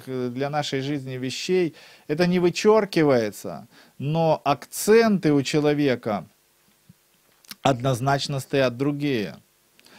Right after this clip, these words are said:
Приоритеты у этого человека однозначно стоят другие, потому что тот, кто обо всем этом заботится, он очень сильно боится это все потерять, как и жизни своей. Мы говорим, что мы верим в Бога,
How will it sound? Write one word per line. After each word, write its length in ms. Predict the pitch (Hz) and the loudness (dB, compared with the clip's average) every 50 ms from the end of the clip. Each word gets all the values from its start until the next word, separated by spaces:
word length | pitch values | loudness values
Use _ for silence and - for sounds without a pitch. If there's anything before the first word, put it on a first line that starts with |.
| - - - _ | -20 -20 -20 _
Приоритеты 880 | - 147 151 156 156 160 170 175 170 - 214 226 233 220 220 - 165 156 | 2 4 6 6 6 6 4 2 2 2 4 4 4 4 4 2 4 4
у 40 | 147 | 4
этого 300 | 139 127 139 127 127 123 | 4 4 2 0 0 0
человека 500 | - - 135 131 127 113 107 - 120 113 | 0 0 0 0 0 0 -2 -2 -4 -4
однозначно 680 | 117 120 120 120 117 123 139 143 143 - - 131 123 | -4 -4 -6 -6 -4 -2 -2 0 0 -2 -2 -4 -6
стоят 380 | 120 - - 131 123 120 117 117 | -8 -6 -4 -2 0 0 0 -2
другие, 400 | 123 135 156 160 175 196 180 143 | -4 -6 -6 -4 -2 -2 -2 0
потому 340 | 123 123 117 127 127 135 139 | -2 -2 -4 -4 -4 -4 -4
что 200 | - - 135 127 | -2 -2 -2 -2
тот, 360 | 123 - _ - 208 226 220 | -2 -4 _ 0 0 0 0
кто 160 | - - - 185 | 0 0 0 2
обо 160 | 175 175 170 | 2 2 0
всем 240 | - - 190 185 180 | 2 0 0 0 0
этом 240 | 170 170 170 165 | 0 0 0 0
заботится, 680 | 147 143 151 156 170 208 214 - 165 147 - - 147 131 | 0 0 0 0 0 0 0 0 -2 -4 -2 -2 -2 -2
он 200 | 135 156 156 156 | -2 -2 -6 -8
очень 320 | 170 180 - - 170 156 | -8 -8 -6 -6 -6 -6
сильно 640 | 135 - - - - 202 196 185 180 165 151 131 - - - - _ _ _ _ _ - | -8 -8 -8 -6 -4 -4 -2 0 0 0 -2 -2 -4 -10 -20 -20 _ _ _ _ _ -16
боится 640 | - 117 113 120 139 147 160 170 170 160 - - | -12 -6 0 2 2 4 4 2 0 -2 0 0
это 280 | 147 143 139 131 143 127 | 2 2 2 0 -2 -4
все 340 | - - - - 165 156 143 | -4 -4 -2 2 2 2 4
потерять, 840 | - 147 135 - - 135 127 135 139 127 110 98 - - - _ _ _ _ | 2 0 0 0 0 0 2 2 2 2 0 -2 -6 -10 -20 _ _ _ _
как 260 | - 143 143 - - - - | -2 -2 -2 -2 -4 -8 -4
и 100 | 143 135 | -2 -2
жизни 520 | 123 120 127 147 151 139 117 104 110 104 | -2 -2 0 0 0 0 -2 -2 -4 -6
своей. 680 | 98 - - 107 104 101 95 92 85 71 65 64 64 _ _ _ - - - - _ - | -6 -6 -6 -6 -4 -4 -4 -6 -8 -10 -10 -14 -16 _ _ _ -20 -20 -20 -18 _ -2
Мы 120 | 165 233 226 | -2 2 4
говорим, 440 | 214 196 185 185 180 190 208 190 | 6 6 6 6 6 6 4 2
что 260 | 156 - - - 147 139 | 2 0 0 0 0 0
мы 200 | 147 180 202 185 | 0 0 0 0
верим 580 | 147 139 151 185 196 202 202 185 190 180 165 143 | -2 -2 0 4 4 4 4 4 2 0 -2 -4
в 80 | 139 | -6
Бога, 760 | 135 123 120 160 196 196 202 196 175 156 165 156 147 135 120 | -6 -2 2 4 6 6 6 6 4 2 2 2 2 0 -4